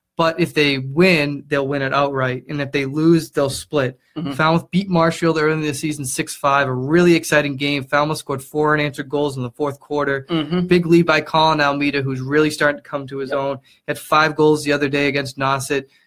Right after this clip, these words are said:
Speaker 1: Again, is leading that team. And talking to, um, talking to Coach Rory Morse, I mean, the big focus for his team is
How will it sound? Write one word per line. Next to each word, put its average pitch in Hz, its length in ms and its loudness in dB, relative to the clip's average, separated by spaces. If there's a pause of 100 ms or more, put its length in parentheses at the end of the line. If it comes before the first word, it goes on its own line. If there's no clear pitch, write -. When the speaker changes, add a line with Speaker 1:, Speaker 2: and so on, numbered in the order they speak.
(120)
Speaker 1:
Again, 147 360 0
is 139 140 -4
leading 143 280 0
that 131 200 -2
team. 135 460 -4 (420)
And 139 420 -2 (420)
talking 202 360 2
to, 165 300 6
um, 131 500 0 (1300)
talking 180 200 2
to 165 60 2
Coach 165 200 2
Rory 151 280 2
Morse, 135 420 0
I 139 40 -6
mean, 131 280 -4 (440)
the 151 60 -10
big 185 360 0
focus 175 360 0
for 143 120 -2
his 147 220 -4
team 165 280 -4
is 127 320 -8